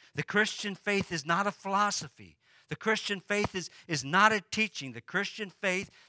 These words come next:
is based on the historical significance of these events.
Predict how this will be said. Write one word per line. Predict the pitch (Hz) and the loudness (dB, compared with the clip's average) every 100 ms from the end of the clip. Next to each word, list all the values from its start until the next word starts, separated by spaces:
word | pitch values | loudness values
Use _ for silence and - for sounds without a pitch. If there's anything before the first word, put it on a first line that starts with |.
| _ | _
is | 175 131 - | -6 -6 -2
based | - 202 156 104 - - _ _ _ _ | 4 4 4 -4 -10 -12 _ _ _ _
on | 147 | -4
the | 135 | -4
historical | 120 139 - 175 180 208 190 208 196 - _ _ _ | -4 -4 -2 0 6 6 4 -2 -4 -10 _ _ _
significance | - 170 185 - 170 180 165 - - _ _ | -6 0 0 0 0 0 0 -10 -12 _ _
of | 175 135 | -6 0
these | 170 175 147 | 2 2 2
events. | 156 147 104 - - | 2 2 2 -4 -4